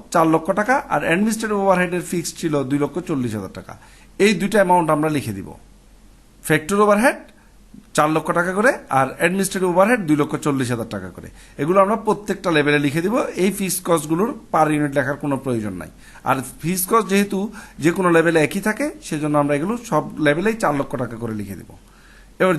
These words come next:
যোগ করলে আসবে টোটাল ফিক্সড কস্ট, এটার নাম দিব আমরা সি। এবার ভেরিয়েবল কস্ট অর্থাৎ বি এবং সি, এই দুটো যোগ করলে আসবে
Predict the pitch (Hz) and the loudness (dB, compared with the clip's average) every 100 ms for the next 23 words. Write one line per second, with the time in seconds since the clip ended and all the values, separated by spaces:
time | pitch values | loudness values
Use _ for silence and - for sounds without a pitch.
0 | 190 220 214 196 175 170 170 160 196 190 | 0 0 2 4 4 -2 -2 0 0 0
1 | 131 110 - - - - - - - - | -8 -8 -12 -14 -14 -16 -16 -18 -20 -20
2 | - 139 156 156 156 170 175 214 214 113 | -8 -2 2 2 2 2 2 0 -2 -4
3 | 82 - - - - - - 165 156 120 | -8 -14 -16 -14 -14 -16 -2 4 4 4
4 | 156 214 254 254 247 247 254 - - - | 2 4 4 4 4 4 4 -2 -18 -10
5 | 151 170 143 190 247 330 - 160 160 170 | -6 -4 0 2 2 0 0 2 0 0
6 | 135 127 - 160 160 165 151 180 196 170 | -2 -2 -2 -2 0 -2 -2 -2 0 2
7 | 170 165 | 2 2